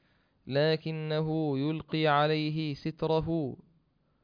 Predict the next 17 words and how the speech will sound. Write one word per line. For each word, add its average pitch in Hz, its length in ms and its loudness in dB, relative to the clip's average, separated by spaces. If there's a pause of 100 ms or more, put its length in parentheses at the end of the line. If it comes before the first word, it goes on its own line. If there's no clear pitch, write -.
(360)
فهو 151 380 2
الستير 156 760 -2
وصاحب 147 840 0
الغفران". 135 640 -4 (1500)
وهو 151 300 4
الحيي 151 800 -4 (480)
فليس 170 420 0
يفضح 160 500 0
عبده 131 600 -2 (840)
عند 147 260 -2
التجاهر 151 880 0
منه 147 360 -4
بالعصيان، 180 760 -2 (920)
لكنه 170 1000 2
يلقي 165 460 0
عليه 160 640 0
ستره، 160 720 -2